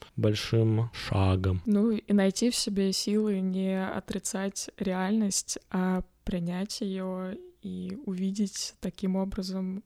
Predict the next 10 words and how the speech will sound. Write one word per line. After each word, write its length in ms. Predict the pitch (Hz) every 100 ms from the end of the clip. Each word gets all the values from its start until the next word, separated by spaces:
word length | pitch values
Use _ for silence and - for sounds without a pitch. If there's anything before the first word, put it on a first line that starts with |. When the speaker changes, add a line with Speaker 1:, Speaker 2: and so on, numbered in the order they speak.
| _
Speaker 2:
возможности, 960 | 190 185 185 190 220 220 - 202 208 208
которые 640 | - - 202 196 196 196 -
новая 340 | 202 196 190
реальность 460 | 185 185 196 202 -
тебе 220 | 180 185
предлагает 760 | - - 196 190 196 196 196 -
на 100 | 190
самом 320 | - 190 185
деле. 420 | 185 208 226 226 - - - - - - -
А, 320 | 190 190 185